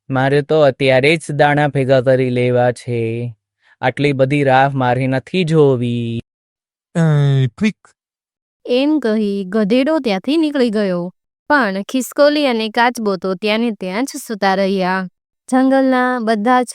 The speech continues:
Speaker 3: પ્રાણી અને પંખીઓએ તો પોતપોતાના દાણા, ફળ અને અનાજ ભેગું કરી લીધું અને ફક્ત આ ખિસકોલી અને કાચબો બે જ બાકી રહી ગયા.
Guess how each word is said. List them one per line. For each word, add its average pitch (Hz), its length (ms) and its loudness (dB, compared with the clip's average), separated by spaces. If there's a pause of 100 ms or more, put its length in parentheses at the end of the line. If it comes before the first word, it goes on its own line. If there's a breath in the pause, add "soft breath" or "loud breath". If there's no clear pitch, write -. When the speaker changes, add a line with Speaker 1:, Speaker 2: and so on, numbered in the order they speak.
Speaker 3:
પ્રાણી 233 380 -2
અને 226 240 -4
પંખીઓએ 220 720 -4
તો 175 220 -8
પોતપોતાના 196 640 -6
દાણા, 190 520 -2
ફળ 208 460 0
અને 190 280 -4
અનાજ 214 480 -2
ભેગું 220 480 -2
કરી 220 280 2
લીધું 180 440 -6 (240)
અને 180 440 0 (460 soft breath)
ફક્ત 269 320 0
આ 190 300 -2
ખિસકોલી 262 720 0
અને 208 360 -4
કાચબો 220 580 -2
બે 220 260 2
જ 220 100 -6
બાકી 185 360 -4
રહી 262 180 -2
ગયા. 185 360 -6